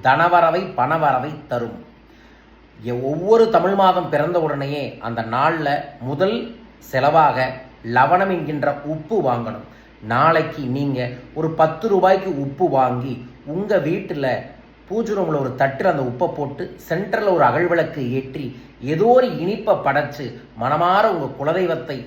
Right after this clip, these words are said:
வழிபாடுகளை செய்யுங்கள். இதை செய்பவர்களுக்கு அந்த மாதம் முழுவதும் பணத்தட்டுப்பாடு இல்லாமல் இருக்கும், பணவரவு அதிகரிக்கும். நிறைய பேருக்கு திடீர் பணவரவும் நிச்சயம் வரும். பயன்படுத்தி கொள்ளுங்கள். நாளை ஏதோ ஒரு நேரத்துல வாங்கி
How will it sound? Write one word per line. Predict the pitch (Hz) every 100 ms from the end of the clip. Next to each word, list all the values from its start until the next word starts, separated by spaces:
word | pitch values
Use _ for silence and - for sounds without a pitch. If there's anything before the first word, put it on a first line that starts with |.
| -
வழிபாடுகளை | 123 165 170 139 131 139
செய்யுங்கள். | 135 120 127 117 113 - - - -
இதை | 113 117
செய்பவர்களுக்கு | 117 147 190 175 151 123 - 139
அந்த | - 120
மாதம் | 117 139 185 202 160
முழுவதும் | 147 151 139 113 - - -
பணத்தட்டுப்பாடு | 139 180 185 143 - 180 - 160
இல்லாமல் | 147 131 135 135 127
இருக்கும், | 127 123 175 - - - -
பணவரவு | 135 170 180 165 143
அதிகரிக்கும். | 123 131 147 143 - - - - -
நிறைய | 117 135 139
பேருக்கு | 143 139 - 110
திடீர் | 127 151 180 -
பணவரவும் | 139 139 139 127 160
நிச்சயம் | 127 117 143 127 113
வரும். | 101 98 - - - -
பயன்படுத்தி | 139 180 190 165 175
கொள்ளுங்கள். | 170 160 156 143 143 143
நாளை | 120 127 147 147 143 - - - -
ஏதோ | 127 151
ஒரு | 226 220 180
நேரத்துல | 170 165 143
வாங்கி | 143 143 339 370